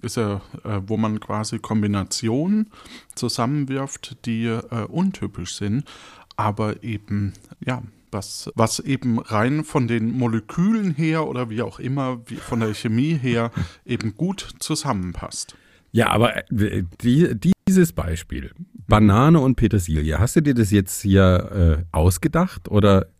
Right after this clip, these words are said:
Speaker 2: glaubst du wirklich, dass es schmeckt?
Speaker 1: Genau, damit hast du schon das Spiel entdeckt. <laughs> Hab ich mir das ausgedacht oder <laughs>
Speaker 2: Hm.
Speaker 1: ist es eine Kombination, die wirklich im Food Pairing empfohlen wird?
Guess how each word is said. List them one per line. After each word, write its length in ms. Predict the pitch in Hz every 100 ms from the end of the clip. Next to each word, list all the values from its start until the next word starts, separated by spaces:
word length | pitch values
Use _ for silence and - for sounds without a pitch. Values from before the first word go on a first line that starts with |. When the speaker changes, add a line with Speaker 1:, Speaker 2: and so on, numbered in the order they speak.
| _
Speaker 2:
glaubst 340 | 90 101 -
du 140 | 110 95
wirklich, 340 | 107 101 87
dass 220 | 90 87
es 60 | -
schmeckt? 340 | - - _ _ _ _ _ _ _ _
Speaker 1:
Genau, 260 | 208 175 92
damit 420 | 127 123 190 156
hast 240 | 156 -
du 80 | 160
schon 240 | - 120 117
das 140 | 131
Spiel 460 | - - 208 135 92 _ _ -
entdeckt. 640 | 135 123 - - - - - 156 - 143 -
<laughs> 540 | - 139 - 185 151
Hab 220 | 131 -
ich 200 | 135 107
mir 100 | 127
das 200 | 107 101 -
ausgedacht 880 | 107 104 - 117 151 247 95 -
oder 460 | 180 165 196 226 262 185 - - -
<laughs> 380 | 143 - 151
Speaker 2:
Hm. 720 | - 233 214 160 110 98 90 87
Speaker 1:
ist 200 | 147 147
es 140 | 143
eine 240 | - 160 180
Kombination, 1000 | 180 170 185 190 196 - 151 127 131
die 180 | 151 151
wirklich 480 | 107 98 120 123 170
im 140 | 160 160
Food 400 | - 131 110 -
Pairing 420 | - 101 101 113
empfohlen 680 | 139 175 180 254 254 139 90
wird? 320 | 95 - -